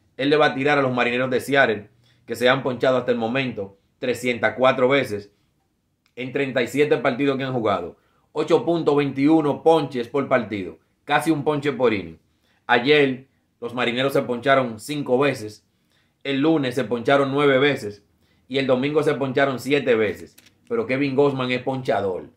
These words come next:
¿Tú estás escuchando? Él es un ponchador natural. Él ahora mismo ha ponchado cincuenta y cuatro bateadores y solamente ha lanzado cuarenta y cinco innings. Y en la mayoría de sus salidas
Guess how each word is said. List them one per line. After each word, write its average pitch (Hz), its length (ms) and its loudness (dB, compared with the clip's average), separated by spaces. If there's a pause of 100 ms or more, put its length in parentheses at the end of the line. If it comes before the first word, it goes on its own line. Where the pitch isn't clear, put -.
(220)
¿Tú 143 80 -8
estás 151 140 2
escuchando? 131 440 -2 (240)
Él 139 140 2
es 151 40 6
un 151 100 0
ponchador 139 440 0
natural. 104 600 -2 (460)
Él 143 140 0
ahora 151 280 4
mismo 123 400 -6 (400)
ha 131 160 2
ponchado 139 440 0
cincuenta 139 600 -2
y 123 100 -2
cuatro 160 400 6
bateadores 139 640 2 (280)
y 139 100 -8
solamente 151 540 0
ha 147 40 2
lanzado 143 360 0
cuarenta 135 320 2
y 120 60 -2
cinco 139 380 -2
innings. 120 300 -6 (340)
Y 143 160 0
en 139 240 -2
la 135 220 0
mayoría 127 440 4
de 170 60 4
sus 165 140 -2
salidas 127 500 0